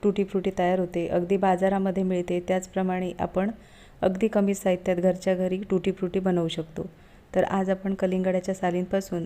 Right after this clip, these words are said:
इथे टुटी फ्रुटी बनवणार आहोत. तर इथे आपण ही कलिंगडाच्या साली घेतलेल्या आहेत. कलिंगड कापून झाल्यानंतर त्याच्यावरचा जो लाल रंगाचा भाग असतो तो काढून टाकायचा आहे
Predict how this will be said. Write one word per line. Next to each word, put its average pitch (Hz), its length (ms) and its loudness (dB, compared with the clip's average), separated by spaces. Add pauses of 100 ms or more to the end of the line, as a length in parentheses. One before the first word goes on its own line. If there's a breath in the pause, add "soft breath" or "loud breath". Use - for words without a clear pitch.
इथे 185 220 -4
टुटी 185 300 -2
फ्रुटी 185 280 -4
बनवणार 165 400 0
आहोत. 160 180 -4 (1500 soft breath)
तर 214 100 -14
इथे 220 220 -8
आपण 214 240 -4
ही 202 220 -2
कलिंगडाच्या 202 680 2
साली 190 300 0
घेतलेल्या 190 420 0
आहेत. 185 200 -2 (1400)
कलिंगड 214 440 4 (160)
कापून 202 340 4
झाल्यानंतर 196 540 2
त्याच्यावरचा 185 600 0
जो 190 440 0
लाल 185 400 0
रंगाचा 185 520 0
भाग 190 220 0
असतो 185 300 -2
तो 165 120 -6
काढून 180 340 0
टाकायचा 175 440 -2
आहे 170 240 -4